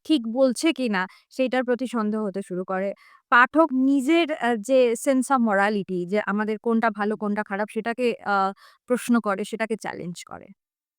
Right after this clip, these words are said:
সবার শেষে আমি কথা বলবো একটা অডিও বুক নিয়ে, Tomorrow, Tomorrow and Tomorrow। খুব বিখ্যাত, আ, হয়েছিল,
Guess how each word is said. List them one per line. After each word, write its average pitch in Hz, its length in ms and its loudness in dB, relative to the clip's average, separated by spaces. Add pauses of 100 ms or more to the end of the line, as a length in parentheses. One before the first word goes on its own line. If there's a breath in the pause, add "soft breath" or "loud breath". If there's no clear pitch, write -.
(840)
সবার 285 300 2
শেষে 302 380 -2
আমি 294 220 2
কথা 247 220 0
বলবো 262 220 0
একটা 254 300 -2
অডিও 208 300 -2
বুক 254 220 -2
নিয়ে, 247 200 0
Tomorrow, 254 480 2
Tomorrow 233 460 0 (120)
and 214 180 0
Tomorrow। 175 480 -4 (400 loud breath)
খুব 359 220 4
বিখ্যাত, 247 600 0
আ, 240 300 -2
হয়েছিল, 214 680 -2